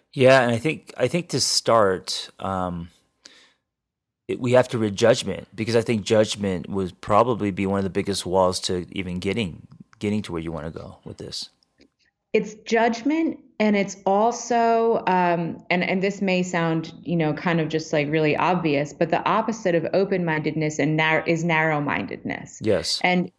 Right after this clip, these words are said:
Speaker 2: and we tend to, to throw narrow-mindedness as an insult, but it's also, um, a specific state of being that has definitions associated with it. It's called my side bias.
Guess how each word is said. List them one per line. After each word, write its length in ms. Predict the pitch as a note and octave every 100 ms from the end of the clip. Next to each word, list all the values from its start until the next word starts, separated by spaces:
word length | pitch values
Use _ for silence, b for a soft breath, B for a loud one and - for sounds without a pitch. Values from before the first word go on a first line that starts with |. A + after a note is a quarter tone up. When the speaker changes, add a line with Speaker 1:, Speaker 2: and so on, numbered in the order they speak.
| F#3+
Speaker 2:
and 160 | F#3+
we 100 | G3
tend 300 | G3 G#3+ G#3+
to, 160 | A#3 A3 - -
to 140 | G#3+
throw 320 | G#3 G3 F3+
narrow-mindedness 1120 | F3+ D#3+ E3+ E3+ E3+ D#3+ D#3+ D#3+ E3 D#3+ D#3+ -
as 120 | D#3+
an 100 | D#3+
insult, 760 | - D#3+ F3+ F3+ A3+ A3 G#3+ -
but 100 | F3
it's 160 | E3+
also, 640 | - E3+ F#3 A3 G3+ G3 G3 B -
um, 240 | - E3+ -
a 140 | E3
specific 600 | - - E3+ F#3+ G3 F#3+
state 380 | - - E3+ E3+
of 240 | E3 D#3
being 540 | E3 D3+ E3+ G3+ G#3 F#3
that 180 | E3
has 300 | E3 D#3+ E3
definitions 640 | E3 E3 D#3 E3 E3+ E3 D#3+
associated 800 | D3+ - C3 C3 - B2+ G#2+ G2
with 220 | - D3+
it. 120 | -
It's 240 | - D#3+ -
called 440 | - F#3 F#3 F#3 B B
my 400 | E3+ E3+ D3+ E3+
side 520 | F#3 - A#2 G#2 F#2+ -
bias. 640 | - C#2+ A1 - - -